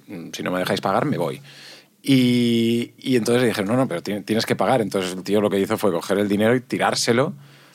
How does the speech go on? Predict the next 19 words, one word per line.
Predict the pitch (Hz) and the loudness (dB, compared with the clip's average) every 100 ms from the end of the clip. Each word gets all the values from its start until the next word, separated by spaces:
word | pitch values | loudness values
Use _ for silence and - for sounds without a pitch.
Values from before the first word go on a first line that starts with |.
| _ - | _ -8
a | 98 | -4
esa | 95 107 101 | 0 2 2
persona | 107 104 117 98 | 0 -2 -4 -4
que | |
estaba | 87 87 90 | -4 -2 0
trabajando | 98 101 - 113 120 139 | 2 0 2 0 2 2
ahí | 98 | 0
en | 104 | -2
el | 104 | -2
suelo | - 135 | 2 2
y | 139 | 2
se | - | -2
piró. | 80 85 | -4 -6
Y | 82 | -6
el | 87 | -2
tío | 110 131 | 2 4
lo | |
decía, | 139 139 151 | 4 4 4
además, | 143 139 151 | 6 4 0